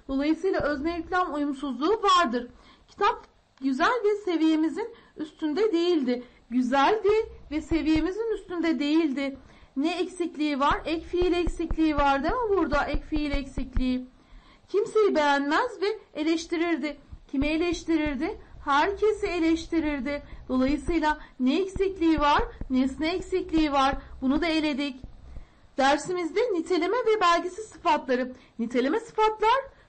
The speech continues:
ve belgisiz sıfatları şeklinde tamlama yanlışlığı var. Bunu da eledik.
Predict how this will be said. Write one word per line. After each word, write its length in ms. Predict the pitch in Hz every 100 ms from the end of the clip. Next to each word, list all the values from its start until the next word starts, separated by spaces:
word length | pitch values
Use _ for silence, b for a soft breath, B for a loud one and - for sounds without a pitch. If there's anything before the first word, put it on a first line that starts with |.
| -
ve 140 | 302
belgisiz 520 | 330 285 285 311 - 440
sıfatları 640 | - 427 339 302 277 262
şeklinde 640 | 254 294 269 254 254 254 254 B -
tamlama 420 | 339 262 269 294
yanlışlığı 720 | 349 349 370 370 - 349 320
var. 220 | 294 277 277 B -
Bunu 200 | 247 262
da 60 | 320
eledik. 600 | 330 320 320 311 311